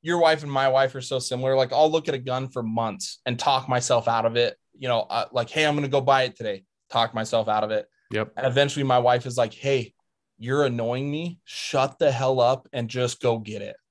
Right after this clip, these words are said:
Speaker 2: Like,
Speaker 1: Like,
Speaker 2: just go do it.
Speaker 1: yeah.
Speaker 2: Yeah.
Speaker 1: And you, you know, you and me are similar. Like, we research the hell out of a product before we buy it. So at the end of the day, if we put in the legwork, we have the money, and it's just us being frugal 'cause,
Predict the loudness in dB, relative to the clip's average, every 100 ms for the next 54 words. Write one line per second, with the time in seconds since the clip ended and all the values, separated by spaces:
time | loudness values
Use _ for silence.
0 | -12 0 0 2 -2 -2 -2 -4 -6 _
1 | _ -20 -12 0 2 2 -2 -12 _ _
2 | -2 0 2 2 2 0 -2 0 2 2
3 | 0 0 -2 -2 -2 0 2 4 2 0
4 | _ _ _ _ _ _ -10 -8 -4 -4
5 | -2 0 -2 0 4 4 2 0 4 4
6 | 2 -2 _ 0 2 2 -2 -2 2 2
7 | -2 -10 -8 -6 -4 -2 0 0 -4 -10
8 | _ _ _ _ _ _ -6 4 4 4
9 | 4 4 2 4 6 6 2 -2 -6 -8
10 | -2 0 2 2 4 2 2 -2 -2 -8
11 | -20 -10 -2 2 2 2 0 0 -2 -6
12 | -8 -4 0 0 0 -2 2 2 2 0
13 | -4 -4 -2 -2 2 2 4 2 0 -2
14 | -12